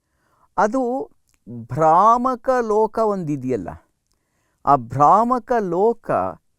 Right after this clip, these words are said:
ಯಕ್ಷಿಯರಿರುವ, ವಿಗ್ರಹಗಳಿರುವ, ಫ್ಯಾಂಟಸಿ ಇರ್ತಕ್ಕಂಥ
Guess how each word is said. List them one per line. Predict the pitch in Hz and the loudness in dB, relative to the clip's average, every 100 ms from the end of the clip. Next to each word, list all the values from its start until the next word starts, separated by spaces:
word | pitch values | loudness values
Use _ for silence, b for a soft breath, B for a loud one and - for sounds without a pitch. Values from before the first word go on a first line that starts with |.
| _ _ _ | _ _ _
ಯಕ್ಷಿಯರಿರುವ, | 147 156 - - 185 175 160 143 135 117 107 98 95 | -2 -2 -6 -14 -2 -2 0 -4 -6 -8 -8 -8 -8
ವಿಗ್ರಹಗಳಿರುವ, | 135 151 160 165 160 143 127 110 101 98 | -8 -6 -4 -4 -4 -6 -8 -10 -10 -12
ಫ್ಯಾಂಟಸಿ | - 131 165 160 - 156 180 156 | -8 -6 -6 -10 -12 -12 -10 -12
ಇರ್ತಕ್ಕಂಥ | 127 - 123 - 123 101 | -12 -12 -12 -12 -14 -10